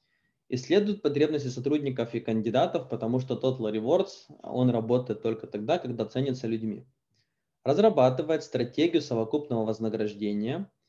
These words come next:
связывает ее со стратегией бизнеса и культурой и начинает управлять компенсациями,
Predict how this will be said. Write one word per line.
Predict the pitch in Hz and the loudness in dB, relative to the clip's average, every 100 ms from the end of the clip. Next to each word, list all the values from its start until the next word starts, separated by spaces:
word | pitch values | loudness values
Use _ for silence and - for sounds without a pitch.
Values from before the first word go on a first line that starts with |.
| _ _ _ | _ _ _
связывает | - 120 151 156 127 110 110 110 | -6 4 4 4 0 0 -2 -2
ее | 113 117 | -2 -2
со | - | -4
стратегией | 113 113 117 135 127 120 | -8 -6 -2 0 2 2
бизнеса | 107 123 117 110 - | 0 0 -2 -6 -6
и | - 123 | -4 -4
культурой | 123 110 107 110 104 123 196 _ _ _ _ _ _ _ - | -2 -2 -2 -4 -4 -4 -8 _ _ _ _ _ _ _ 0
и | 240 | 4
начинает | 202 - 131 160 151 | 4 2 2 2 2
управлять | 135 135 120 104 - | 0 0 2 0 0
компенсациями, | 170 202 190 151 - 208 220 - 175 165 156 156 | 2 2 2 -4 2 2 2 -2 -4 -2 -6 -10